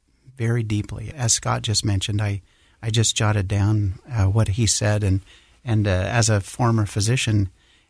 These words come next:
we're all used to the word quarantine now, but this is way back in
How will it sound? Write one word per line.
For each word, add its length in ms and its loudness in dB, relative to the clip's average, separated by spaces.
we're 260 -2
all 140 2
used 300 -2
to 80 -6
the 100 0
word 200 0
quarantine 580 0
now, 300 -2
but 120 -6
this 180 0
is 140 0
way 240 2
back 300 -2
in 220 2